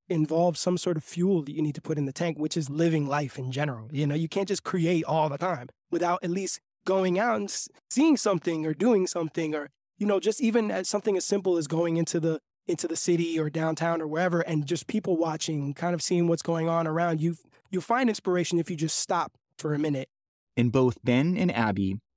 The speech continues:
Speaker 2: emphasize that you have to be assertive and adapt when inevitably there will be times where you are being pushed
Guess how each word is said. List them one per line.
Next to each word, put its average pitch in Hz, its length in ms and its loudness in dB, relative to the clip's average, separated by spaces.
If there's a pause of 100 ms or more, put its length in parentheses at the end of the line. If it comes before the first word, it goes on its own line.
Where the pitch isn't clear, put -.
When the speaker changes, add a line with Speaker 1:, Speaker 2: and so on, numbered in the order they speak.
(120)
Speaker 2:
emphasize 104 800 -2
that 113 100 0
you 131 100 2
have 156 160 0
to 190 60 0
be 175 120 2
assertive 131 560 -2 (360)
and 107 120 2
adapt 107 580 -2 (220)
when 110 160 2
inevitably 104 840 2 (120)
there 107 100 0
will 107 100 2
be 107 120 2
times 123 520 0
where 101 100 0
you 104 180 2
are 101 80 4
being 90 220 2
pushed - 440 -2